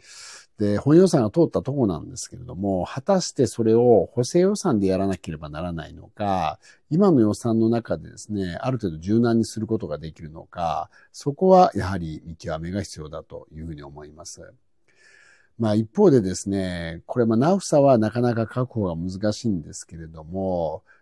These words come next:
原油そのものについても、今価格はちょっと落ち着いてきてますけれども、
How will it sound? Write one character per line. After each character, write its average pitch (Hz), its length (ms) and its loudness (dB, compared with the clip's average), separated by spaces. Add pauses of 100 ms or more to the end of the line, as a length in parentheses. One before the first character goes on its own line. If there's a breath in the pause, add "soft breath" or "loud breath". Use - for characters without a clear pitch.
(160)
原 117 140 2
油 165 220 4
そ 156 200 -2
の 160 100 4
も 180 120 4
の 170 80 6
に 117 100 0
つ - 100 -6
い 92 100 -2
て 104 140 -6
も、 92 240 -2
今 156 260 2
価 - 140 -16
格 - 280 -2
は - 40 4
ち - 140 -8
ょ - 20 -6
っ - 40 -6
と 82 100 -10
落 - 200 -12
ち 95 120 -8
着 - 20 -4
い 82 40 -12
て 85 120 -8
き - 60 -20
て - 120 -12
ま 80 160 -12
す - 120 -20
け - 80 -20
れ 80 80 -14
ど 80 160 -16
も、 82 460 -6